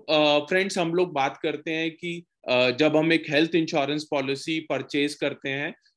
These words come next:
तो प्रीमियम कैसे कैसे इम्पैक्ट करता है या प्रीमियम हमें कैसे पे करना होता है। तो फ्रेंड्स, सबसे पहले बात करते हैं कि जब हम एक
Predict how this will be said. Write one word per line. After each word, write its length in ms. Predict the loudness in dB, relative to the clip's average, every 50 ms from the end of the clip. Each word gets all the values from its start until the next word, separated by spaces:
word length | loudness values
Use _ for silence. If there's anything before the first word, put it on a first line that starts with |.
| _ _ 2
तो 100 | 2 2
प्रीमियम 640 | 2 0 -2 0 2 4 4 6 6 6 4 2 -2
कैसे 420 | -2 0 2 2 2 2 0 0
कैसे 500 | 0 0 0 -2 -2 -2 -4 -4 -4 -6 -6
इम्पैक्ट 500 | -6 -4 -4 -4 -2 0 0 0 -2 -4
करता 340 | -4 -4 -4 -4 -4 -4 -2
है 200 | -2 -2 -4 -4
या 140 | -2 -4 -4
प्रीमियम 680 | -4 -6 -8 -6 -6 -6 -4 -2 -4 -4 -4 -4 -8 -8 -8
हमें 280 | -6 -2 -2 -2 -2
कैसे 340 | -2 -2 -4 -2 -2 -2 -2
पे 260 | 0 2 2 2 2
करना 320 | 2 0 -4 -4 -4 -6 -8
होता 300 | -10 -10 -12 -12 -12 -12
है। 60 | -12 -14 _ _ _ _ _ _ _ _ _ _ _ -18 -18 -18 _ _ -20 -20 -20 -14 _ 0
तो 80 | 0
फ्रेंड्स, 320 | 4 4 4 4 4 4 2
सबसे 260 | 0 2 2 2 4
पहले 260 | 4 4 4 4 4
बात 280 | 4 4 4 4 2 0 -2
करते 260 | -2 -2 -2 -2 -2
हैं 200 | -2 -2 -2 -4
कि 120 | -6 -4
जब 200 | -2 0 0 2
हम 160 | 2 0 0
एक 100 | -2 -4